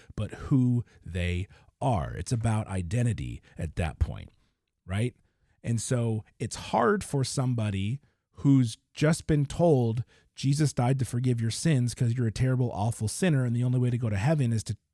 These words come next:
say the prayer," right? And come to church and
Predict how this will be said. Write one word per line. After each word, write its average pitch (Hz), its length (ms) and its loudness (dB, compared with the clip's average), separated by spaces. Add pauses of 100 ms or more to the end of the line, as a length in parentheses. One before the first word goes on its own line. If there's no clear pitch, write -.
(120)
say 135 260 2
the 120 80 2
prayer," 131 540 2 (420)
right? 123 340 2 (300)
And 110 140 -2
come 143 160 4
to 139 60 4
church 151 380 4
and 110 240 0